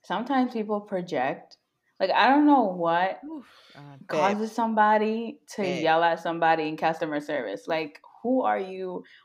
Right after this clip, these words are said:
Speaker 1: What are you going through? Like, what's
Speaker 2: Yeah.
Speaker 1: going on? Let's unpack. I don't know what your husband did to you, but honey, I'm not him. Like,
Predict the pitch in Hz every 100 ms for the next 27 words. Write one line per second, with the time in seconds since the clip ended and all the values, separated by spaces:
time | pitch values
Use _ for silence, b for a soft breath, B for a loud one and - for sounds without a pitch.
0 | - 196 339 392 247 208 214 190 160 156
1 | 156 160 160 160 151 - - 151 147 _
2 | _ _ _ _ - 226 156 262 233 170
3 | 151 147 170 240 208 208 165 160 156 -
4 | - - 185 202 175 175 185 185 175 165
5 | 160 151 151 147 151 156 143 110 - _
6 | _ _ _ _ _ _ - 190 185 175
7 | 180 160 170 156 151 - B B B _
8 | 165 151 - -